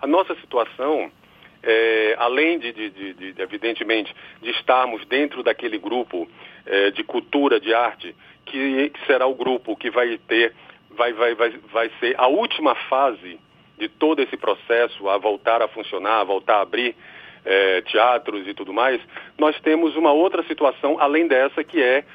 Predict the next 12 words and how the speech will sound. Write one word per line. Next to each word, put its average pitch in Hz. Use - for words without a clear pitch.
o 151
nosso 170
público. 147
O 143
nosso 180
público 139
é 113
formado 127
por -
turista 156
e 151
principalmente, 139